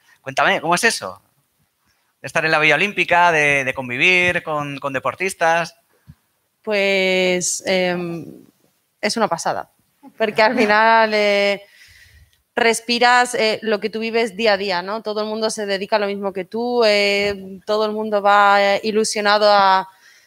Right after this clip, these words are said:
Speaker 2: a competir en ese momento, eh, la gente come y está al lado con su medalla y están súper emocionados llamando a sus familias para contarle todo. La verdad es que, que la experiencia es,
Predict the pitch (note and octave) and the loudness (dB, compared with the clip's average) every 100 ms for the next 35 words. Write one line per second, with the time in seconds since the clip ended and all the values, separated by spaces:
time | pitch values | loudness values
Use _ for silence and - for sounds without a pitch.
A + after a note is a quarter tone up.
0 | _ _ - A3 A3+ G#3 G#3 A#3 G#3+ G#3+ | _ _ -2 0 0 -2 -2 0 0 -2
1 | - G#3 G3 A3 B3+ - B3 A#3+ A#3+ A#3+ | -4 -6 -4 -4 -4 -2 0 2 2 0
2 | A3 G#3 G3+ G3+ G3 G#3 G#3 G#3 G3 F#3+ | 0 0 -2 -4 -8 -12 -16 -18 _ -20
3 | - A3 - A3+ G3 A#3 A3+ A3 A3 A3+ | -6 -4 -4 -8 -4 -2 -2 -2 0 0
4 | A3 G#3+ G#3 G#3 - G#3 G#3+ G#3+ - G3 | 0 -2 -2 -4 0 4 4 4 2 2
5 | G3+ G#3+ G#3 G#3 - G#3 F#3+ G#3 G#3 G3+ | 2 2 0 -6 -6 -2 2 2 4 2
6 | G3+ G3+ G3 - G#3 G#3 - A3+ A3+ G#3+ | 2 0 -6 -4 -4 -4 -4 0 2 2
7 | A3+ G#3+ G#3+ G#3+ G#3+ G#3 G#3 G#3+ A3 A3+ | -2 0 2 4 4 2 0 0 -2 -4
8 | - G#3+ G#3+ G#3 G#3 G#3+ G3+ G3+ G3+ G#3 | -2 -2 -2 0 0 2 0 0 -2 -2
9 | G3+ G#3 G#3+ A3 A#3 A#3 _ _ _ _ | -2 2 2 2 -2 -4 _ _ _ _
10 | _ _ A3 G#3 F#3 G3 - A3 G#3+ G#3 | _ _ 2 4 4 0 0 0 2 4
11 | G3+ G3 F#3+ F3+ F3+ - G#3 G3 G3+ F#3 | 2 2 0 -2 -4 -6 -2 -2 -4 -6
12 | F#3 G#3 G3 F#3+ F#3+ F#3+ F#3 F3+ F3 F3 | -4 0 2 2 2 0 -2 -2 -4 -6
13 | F3+ - | -10 -20